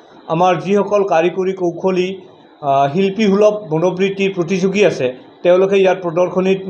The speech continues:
নিজৰ নিজৰ কলা কৌশল ইয়াত দেখুৱাব পাৰিব আৰু তেওঁলোকৰ কাৰণেও আমি পুৰস্কাৰৰ ব্যৱস্থা কৰিছোঁ। প্ৰথম পুৰস্কাৰ পোন্ধৰশ, দ্বিতীয় পুৰস্কাৰ এক হাজাৰ, তৃতীয় পুৰস্কাৰ নগদ পাঁচশ টকা।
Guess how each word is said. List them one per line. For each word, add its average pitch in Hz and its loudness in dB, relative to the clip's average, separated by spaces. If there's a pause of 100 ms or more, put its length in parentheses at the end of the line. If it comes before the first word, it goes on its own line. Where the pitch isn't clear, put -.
নিজৰ 160 2
নিজৰ 185 2
কলা 165 2
কৌশল 175 0 (300)
ইয়াত 165 2
দেখুৱাব 165 2
পাৰিব 180 0 (400)
আৰু 160 0
তেওঁলোকৰ 220 2
কাৰণেও 220 0
আমি 196 -4 (140)
পুৰস্কাৰৰ 185 -4
ব্যৱস্থা 156 -4
কৰিছোঁ। 123 -12 (340)
প্ৰথম 185 -2
পুৰস্কাৰ 208 0
পোন্ধৰশ, 180 0 (680)
দ্বিতীয় 151 0
পুৰস্কাৰ 196 0 (100)
এক 160 2
হাজাৰ, 175 0 (380)
তৃতীয় 180 0
পুৰস্কাৰ 185 0 (160)
নগদ 151 0
পাঁচশ 135 -4 (120)
টকা। 107 -4